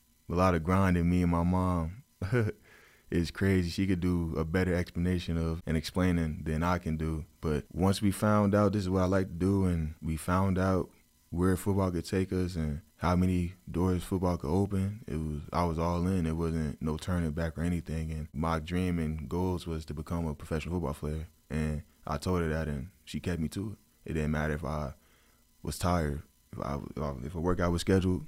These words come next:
you gotta go work out. And that, you know, teach you dedication. You're not gonna always wanna do things, you know, when you're supposed to, but you have to. So, you know, my mom's my everything, and throughout my whole process of, you know, me still becoming a man and,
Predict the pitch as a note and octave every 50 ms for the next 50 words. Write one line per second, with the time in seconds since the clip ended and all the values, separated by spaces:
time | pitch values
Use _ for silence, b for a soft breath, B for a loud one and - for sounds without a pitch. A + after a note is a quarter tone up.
0 | - - - D2 C#2+ D2+ D2+ D2 C#2+ B1 C#2 D#2+ D#2 D2+ - E2 E2 C#2+ C#2 -
1 | - D#2+ D#2+ E2 D#2+ - - b b b b D#2+ D#2+ E2+ E2 D#2+ C2+ G2 G#2 -
2 | - - - F2 D#2+ D#2 E2 F2+ F2 E2+ - - G2+ G2 F2 D#2+ E2 E2 D#2+ D#2
3 | - E2 E2 F2 F2 E2 E2 E2 E2 E2 D#2+ D#2+ E2+ F2 E2+ D#2+ - E2+ E2 E2
4 | E2 E2 D#2+ D#2+ - - b b b b b b b b b D#2 E2 E2 E2 E2
5 | D#2+ D#2+ D#2+ E2 F2+ - D#2+ D#2+ D#2+ D#2 - - E2+ F2+ F2 - - D#2+ D#2+ D#2
6 | D#2 D2+ D#2+ D#2+ E2 D#2+ - - C#2 C2 - - _ _ _ _ _ _ - -
7 | D#2+ D#2+ D#2 D2+ D2 B B B B B B B D2+ D#2+ D#2+ D#2+ E2 D#2+ E2+ F2
8 | F2+ E2+ D#2+ D2+ E2 E2 E2+ E2+ E2 E2 D#2+ - E2 E2 E2 D#2+ D#2+ D#2+ D2+ D2+
9 | D2 D2 E2 G#2+ - - - D2 E2 E2 D#2+ D#2+ D2 E2 F2 F2 E2 D#2 - -
10 | F2+ E2+ D#2+ E2 D#2+ D#2 D#2 D#2 D#2 D#2 D2 D2 - b b b b b b E2
11 | E2 E2+ D#2+ D#2+ E2 F2+ F2+ F2+ E2+ - - - F#2+ F#2+ D#2+ E2+ - F#2+ F2+ F2+
12 | E2+ E2+ E2 E2+ E2+ E2+ E2+ E2+ D#2+ D#2 D2 D2+